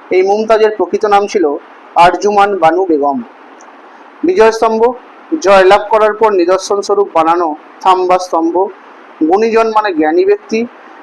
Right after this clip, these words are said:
ভেবেচিন্তে মানে গভীরভাবে অনুধাবন করে। বজ্রাঘাতে মানে বাজ পড়ে। সোৎসাহে মানে উৎসাহ বা আগ্রহের সঙ্গে।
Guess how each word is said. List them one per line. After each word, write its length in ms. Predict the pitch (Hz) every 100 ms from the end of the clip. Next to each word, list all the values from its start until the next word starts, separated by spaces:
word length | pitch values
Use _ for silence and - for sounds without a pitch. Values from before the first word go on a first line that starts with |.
| -
ভেবেচিন্তে 500 | 180 202 208 226 220
মানে 180 | 220 208
গভীরভাবে 540 | 170 175 202 208 202 156 156 - - -
অনুধাবন 540 | 180 196 175 170 165 160
করে। 240 | 147 143 139 - - - - - - - - - - - - - - -
বজ্রাঘাতে 600 | 185 190 202 208 214 220
মানে 180 | 214 214
বাজ 220 | 156 156 - 180
পড়ে। 180 | 185 220 - - - - - - -
সোৎসাহে 560 | - 220 - 240 233
মানে 180 | 240 233
উৎসাহ 380 | 196 175 - 208 208
বা 60 | 202 156
আগ্রহের 360 | 143 151 151 -
সঙ্গে। 280 | 143 143